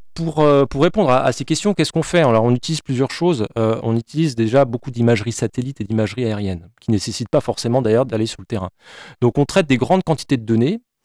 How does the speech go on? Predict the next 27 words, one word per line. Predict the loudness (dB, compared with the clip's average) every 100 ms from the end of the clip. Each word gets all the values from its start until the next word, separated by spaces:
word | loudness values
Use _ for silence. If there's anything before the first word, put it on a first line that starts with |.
| _ _ 0
euh, | 2 2
sur, | 0 -2 0 2
euh, | 2
nos | 2
zones | 2 0
d'études | 0 -2 -2 -2 -2 _ _ 0
et, | 4 6
euh, | 6
notamment | 4 4 2 4
on | 4
utilise, | 2 -2 -4 0 2
euh, | 2
ben, | 2 0 0
voilà, | 0 -2
on | -4
fait | -6
de | -8
la |
cartographie, | -8 -8 -6 -6 -6 -2 0 2
on | 0
utilise | -2 -6 -4
également | 0 0 2
de |
l'intelligence | 0 -2 -4 -4 -6
artificielle | -8 -10 -10 -4 -2 -2
pour, | -4 -8 -4
euh, | -6